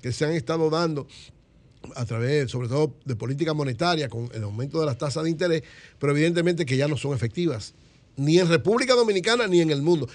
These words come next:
Ya cubrieron su cuota. Entonces son otros elementos que hay que tratar de evaluar y ver para tratar de frenar este proceso inflacionario. Y se pone más complicado y difícil, y se va a poner más complicado y difícil,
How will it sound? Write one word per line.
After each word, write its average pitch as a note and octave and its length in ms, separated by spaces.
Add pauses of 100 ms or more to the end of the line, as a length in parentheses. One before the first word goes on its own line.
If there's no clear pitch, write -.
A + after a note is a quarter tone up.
(160)
Ya F3+ 200
cubrieron G#3+ 400
su D#3 160
cuota. D#3 500 (460)
Entonces E3+ 300
son G3 200
otros A#3 360
elementos F3+ 800
que D#3 80
hay D#3 80
que D#3 140
tratar C#3+ 440 (200)
de B2+ 260
evaluar C3+ 560
y D#3+ 120
ver C#3+ 280 (300)
para C3+ 180
tratar C3+ 300
de D3+ 120
frenar C3+ 280
este C3+ 160
proceso B2 280
inflacionario. A#2 640
Y F#3 80
se F3+ 140
pone A#3+ 240
más B3 160
complicado A3 560
y G3+ 40
difícil, D3+ 460 (320)
y A#2+ 80
se A2 80
va A#2+ 100
a D#3 60
poner D3 260
más C#3+ 200
complicado C#3+ 480
y D3+ 40
difícil, B2 440